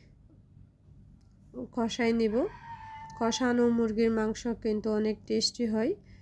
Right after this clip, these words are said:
যদি পরিমাণ মতো সব কিছু ঠিক থাকে। আমি আপনাদের সাথে তো শেয়ার করি নেই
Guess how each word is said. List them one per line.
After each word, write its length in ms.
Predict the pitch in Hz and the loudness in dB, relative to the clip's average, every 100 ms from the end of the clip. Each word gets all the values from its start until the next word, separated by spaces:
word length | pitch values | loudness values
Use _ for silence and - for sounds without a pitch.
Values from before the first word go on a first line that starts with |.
| - - - - - - 220 | -20 -20 -20 -20 -20 -14 -8
যদি 340 | 196 220 214 220 208 - - - | 0 2 4 2 2 -2 -10 -4
পরিমাণ 420 | 233 226 226 220 220 | 0 2 4 2 2
মতো 240 | 214 220 | 0 -2
সব 220 | 214 247 - | -4 -4 -4
কিছু 320 | - 233 - 220 208 196 | -4 -4 0 0 0 -4
ঠিক 200 | - 240 - | -4 -4 -2
থাকে। 340 | 220 202 - 262 440 - - - - - - - - - - - - - - - - | -4 -4 -2 -4 -4 -12 -20 -20 -20 -20 -20 -20 -20 -20 -20 -20 -20 -20 -20 -20 -10
আমি 200 | 214 233 240 | -2 0 2
আপনাদের 520 | 220 - 220 214 233 | 0 -2 -4 0 0
সাথে 320 | - 226 240 | 0 -4 -4
তো 120 | 208 247 | -2 -2
শেয়ার 280 | - 240 220 | 0 0 -2
করি 440 | - 226 202 240 233 | -2 -2 0 0 2
নেই 220 | 226 | 2